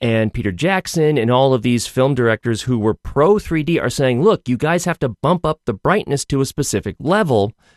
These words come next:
the theaters were like, "We're not gonna do that 'cause that means we're gonna have to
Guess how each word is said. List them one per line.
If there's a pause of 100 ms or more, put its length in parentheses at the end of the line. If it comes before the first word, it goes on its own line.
(100)
the
theaters
were
like, (340)
"We're
not
gonna
do
that
'cause
that
means
we're
gonna
have
to